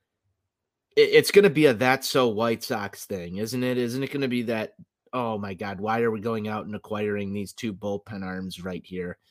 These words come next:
But I just have no faith in, in sort of where we're at right now. And maybe it's just sort of has this an exclamation point on it because Liam Hendricks is not there to be that ninth inning guy.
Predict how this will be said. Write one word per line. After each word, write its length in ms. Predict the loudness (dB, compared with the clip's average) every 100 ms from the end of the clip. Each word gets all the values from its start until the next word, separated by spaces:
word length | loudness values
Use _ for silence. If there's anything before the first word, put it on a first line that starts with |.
| _ _ _
But 120 | -2 2
I 200 | 2 2
just 220 | -4 -2
have 220 | -2 0
no 160 | -2 -2
faith 460 | -2 0 0 -2 -12 _
in, 260 | -6 -6 -6
in 140 | -8
sort 240 | -4 -2 0
of 80 |
where 180 | 0 -2
we're 140 | 0 -2
at 160 | -2
right 180 | -6 -8
now. 140 | -6
And 100 | -6
maybe 300 | -2 -2 0
it's 180 | -2 -2
just 300 | -4 -4 -4 _ _ _ _
sort 240 | 0 4 4
of 340 | 4 0 -12 _ _ _ _ _ _ -10
has 320 | -2 -2 0
this 200 | 0 0
an 220 | 0 -2 -2
exclamation 920 | -4 -2 -2 -2 0 2 2 0 -4
point 340 | -4 -2 -2 -2
on 220 | -4 -2
it 100 | -4
because 320 | -6 -4 -2
Liam 220 | -2 -4
Hendricks 560 | -4 -6 -4 -6 -6 -10
is 200 | -8 -8
not 260 | -4 -4 -2
there 380 | 0 0 0 -4
to 140 | -10 -8
be 240 | -2 0
that 220 | 0 -4
ninth 280 | -6 -8 -6
inning 280 | -6 -6 -8
guy. 260 | -10 -12